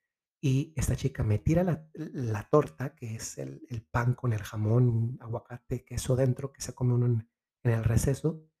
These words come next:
Y, pues, me paro así de enojado y me da una cachetada y me sienta.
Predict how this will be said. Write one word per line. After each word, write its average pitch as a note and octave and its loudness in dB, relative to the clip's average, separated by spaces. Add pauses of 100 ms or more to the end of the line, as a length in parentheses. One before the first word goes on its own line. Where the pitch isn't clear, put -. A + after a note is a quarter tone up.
(580)
Y, F#3 -8
pues, E3+ 4
me E3 6
paro F3+ 4
así - -2
de D#3 -4 (540)
enojado C#3+ 0 (220)
y C#3 -2
me A#2 0
da A2+ -2
una F#3 -2
cachetada C3 -8
y E3+ -6
me A#2+ -2
sienta. A#2+ -6